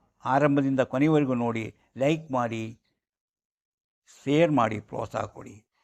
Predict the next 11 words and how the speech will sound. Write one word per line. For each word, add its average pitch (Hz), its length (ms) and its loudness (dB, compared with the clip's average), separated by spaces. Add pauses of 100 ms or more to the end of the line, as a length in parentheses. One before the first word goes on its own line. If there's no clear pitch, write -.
(280)
ಇಂತಹ 135 460 4
ಮತ್ತೊಂದು 147 480 0
ವಿಡಿಯೋದೊಂದಿಗೆ 143 520 0
ಮತ್ತೆ 131 280 -2
ಬರುತ್ತೇನೆ. 131 640 -2 (260)
ಇಷ್ಟು 135 280 -6
ಹೊತ್ತು 135 340 -2
ಈ 123 160 -6
ವಿಡಿಯೋ 147 360 4
ನೋಡಿದ 123 260 -2 (520)
ನಿಮಗೆಲ್ಲರಿಗೂ 120 840 0